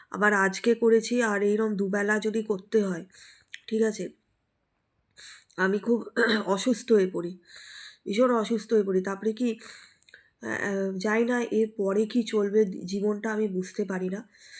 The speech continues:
কিছু লোক খালি পেছনে বিয়ে বিয়ে করে, কিন্তু একটা মানুষও কেউ মানে হেল্প করার মতো নেই আমার, যে আমাকে সাপ-, প্রকৃতভাবে যে একটা সাপোর্ট দেবেই দেবে, ঠিক আছে?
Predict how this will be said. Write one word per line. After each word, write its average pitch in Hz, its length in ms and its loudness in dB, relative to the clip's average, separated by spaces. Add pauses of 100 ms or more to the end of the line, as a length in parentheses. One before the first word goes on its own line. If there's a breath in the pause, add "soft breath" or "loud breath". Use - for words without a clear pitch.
(200 loud breath)
কিছু 208 260 -2
লোক 214 280 2
খালি 220 260 -2
পেছনে 214 440 0
বিয়ে 202 280 0
বিয়ে 208 240 2
করে, 190 240 -2
কিন্তু 202 220 -6
একটা - 360 -8
মানুষও 214 440 -4
কেউ 202 200 -4 (640 soft breath)
মানে 208 180 -4 (200)
হেল্প 220 320 2 (140)
করার 233 320 -2
মতো 233 240 -2
নেই 185 240 -4
আমার, 165 240 -10 (600 soft breath)
যে 208 200 2
আমাকে 208 340 -4
সাপ-, 214 320 -10
প্রকৃতভাবে 277 720 2
যে 220 100 -6
একটা 214 240 -4
সাপোর্ট 208 480 -4
দেবেই 196 300 0
দেবে, 185 220 0 (480 soft breath)
ঠিক 214 140 -6
আছে? 190 260 -4